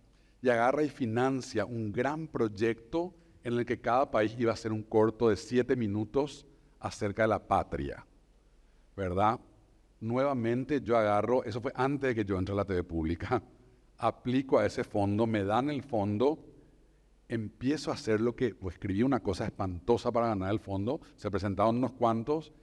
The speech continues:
una cosa así muy patriótica, y después me dieron la plata y tenía que hacer eso, ¿verdad? Entonces me encontré diciendo, "¿Cómo hago que esto funcione?".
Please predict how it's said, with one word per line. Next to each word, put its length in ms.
una 120
cosa 180
así 100
muy 340
patriótica, 840
y 40
después 180
me 60
dieron 200
la 80
plata 260
y 40
tenía 280
que 60
hacer 180
eso, 340
¿verdad? 340
Entonces 300
me 80
encontré 500
diciendo, 560
"¿Cómo 380
hago 220
que 120
esto 200
funcione?". 720